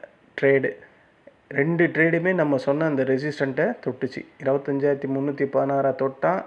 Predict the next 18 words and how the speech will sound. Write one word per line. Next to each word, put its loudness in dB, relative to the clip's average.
கீழே 2
வந்தான். -2
அதே 2
மாதிரி 2
இருபத்தி 0
மூணாயிரம், 2
இருபத்தஞ்சாயிரத்தி 2
முந்நூத்தி -2
அறுபத்திரெண்டை 2
தொட்டான், -2
கீழே 2
வந்தான். -4
அதே 2
மாதிரி 2
சென்செக்ஸ் 0
பக்கம் 0
வந்தோம்னா, 0
சென்செக்ஸில் 2